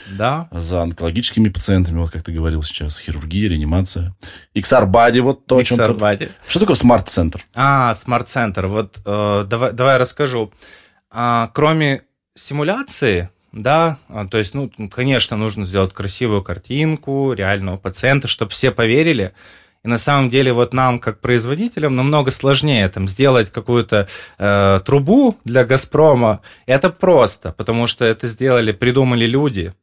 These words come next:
Speaker 1: да, это, э, инженеры, то есть ты понимаешь весь процесс. А тут нужно <laughs> сделать симуляцию реальной жизни ч-,
Speaker 2: Мгм.
Speaker 1: человека,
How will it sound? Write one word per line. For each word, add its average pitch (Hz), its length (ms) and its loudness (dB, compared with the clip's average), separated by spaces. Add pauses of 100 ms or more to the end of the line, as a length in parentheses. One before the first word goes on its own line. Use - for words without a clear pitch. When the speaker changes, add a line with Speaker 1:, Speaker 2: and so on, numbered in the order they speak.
Speaker 1:
да, 101 340 0
это, 92 480 0 (340)
э, 95 380 0 (260)
инженеры, 151 1000 2
то 117 80 -2
есть 107 180 -2
ты 127 100 0
понимаешь 123 480 0
весь 131 140 0
процесс. 110 600 -2 (240)
А 107 120 0
тут 190 240 4
нужно 151 460 2 (180)
<laughs> - 180 -20
сделать 139 420 2
симуляцию 135 880 0
реальной 127 480 0
жизни 104 500 -4
ч-, 85 220 6
Speaker 2:
Мгм. 92 80 6
Speaker 1:
человека, 104 760 4